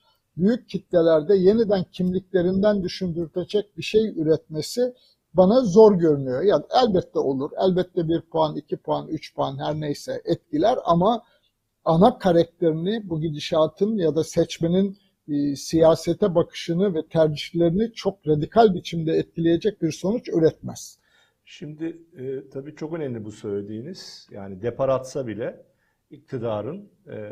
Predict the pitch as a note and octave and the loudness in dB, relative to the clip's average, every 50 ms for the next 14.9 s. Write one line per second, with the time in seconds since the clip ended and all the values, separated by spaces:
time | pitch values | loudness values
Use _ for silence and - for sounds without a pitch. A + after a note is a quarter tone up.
0 | - - - - A#2 A#2 A#2 A2+ A2+ A2+ - - A#2+ A#2 A2+ - _ - - G2+ | -18 -16 -12 -8 -8 -8 -6 -8 -10 -12 -12 -12 -12 -12 -12 -14 _ -18 -16 -16
1 | G2+ G2+ - - - - A#2 A2 A2 A2 - - A#2 - B2 - - A2 B2+ D#3 | -14 -16 -16 -18 -14 -10 -8 -8 -8 -8 -12 -14 -14 -14 -12 -10 -10 -8 -8 -10
2 | D3+ - C3 B2+ B2+ A#2 - G2 F#2 - D#3+ E3 D#3+ D#3+ C#3 A#2 A2 G2 F#2 F#2+ | -10 -10 -8 -6 -6 -6 -6 -10 -12 -12 -8 -8 -8 -8 -8 -10 -10 -10 -10 -10
3 | F#2 F2+ F2 F2 - - _ _ _ _ _ _ - - C3+ A2+ G2+ F#2 F#2 F#2 | -12 -12 -14 -16 -18 -20 _ _ _ _ _ _ -12 -6 -6 -4 -4 -4 -8 -12
4 | F#2 - - D3 F3 E3+ - D3+ C3+ C3 B2+ B2+ B2+ B2+ B2+ - - _ _ _ | -12 -12 -14 -14 -12 -10 -8 -6 -4 -4 -4 -4 -4 -8 -12 -16 -20 _ _ _
5 | _ - C3 B2 B2 C#3+ D3+ C3+ A#2+ A#2+ B2+ C3+ B2+ A#2 G2+ F#2 - - - G2+ | _ -14 -10 -8 -6 -6 -6 -6 -8 -8 -6 -6 -4 -4 -4 -4 -6 -12 -14 -14
6 | G2 - - D#3 F#3+ F#3+ F3 D#3+ D#3 D3 D3+ C#3+ A#2 A2 G2+ G2+ - - G#2+ G2+ | -14 -12 -12 -12 -10 -10 -8 -6 -6 -6 -6 -6 -8 -8 -8 -10 -10 -10 -8 -6
7 | G2 F#2 - G#2 F#2 E2+ - _ _ _ _ _ - G2+ - - G#2 F#2+ F#2+ F2+ | -6 -6 -8 -10 -14 -14 -16 _ _ _ _ _ -16 -14 -12 -10 -10 -10 -10 -10
8 | F#2 - F#2+ E2 E2+ E2+ - - F2 D#2+ - - - - _ _ - D3 - A3 | -12 -12 -14 -14 -14 -14 -16 -16 -16 -16 -18 -20 -20 -20 _ _ -12 -6 -4 -4
9 | F#3+ - - D#3+ F3 G3 F3 D#3+ F3 F#3+ E3 C#3+ A#2 A2 A2 _ _ _ _ _ | -4 -4 -4 -4 -4 -2 0 2 2 2 2 0 -2 -4 -8 _ _ _ _ _
10 | _ _ _ - - - C#3 C3+ E3+ F#3+ F#3+ F#3+ F#3+ E3+ D3+ D3 E3+ F3+ F#3+ F#3 | _ _ _ -18 -10 -8 -6 -4 -4 -6 -4 -2 -2 -2 0 0 -2 -4 -4 -4
11 | E3+ D3+ D3+ C#3+ C#3+ C#3 C3 B2 C3+ E3 F#3+ A3 G#3+ G#3+ - D3 D3 F3+ F#3+ F3 | -4 -2 0 0 0 0 -2 -6 -6 -6 -6 -6 -6 -8 -8 -6 -4 -2 -2 0
12 | D#3+ D#3+ D#3 D3+ E3 E3 E3 D3 D#3 F#3+ G3+ F#3+ F3 E3+ E3+ - E3+ E3 D#3+ D#3 | 2 2 2 0 -2 -4 -4 -4 -2 -2 -2 -2 -2 -6 -4 0 2 2 2 2
13 | - D3 C3+ D#3 D3+ C#3+ D3+ E3 F3+ F3+ E3+ E3 D3 B2+ B2 - C3+ A#2+ A#2 A#2 | 0 0 2 2 2 0 0 2 2 2 4 2 0 -2 -2 -6 -6 -6 -6 -4
14 | - A#2+ A2 G#2+ A2+ A2+ A2+ G#2 A#2 A#2 B2 G#2+ - C3+ D3 E3 G3 G#3 | -4 -4 -2 -2 -4 -6 -6 -6 -6 -6 -6 -6 -6 -4 -2 -2 -2 -2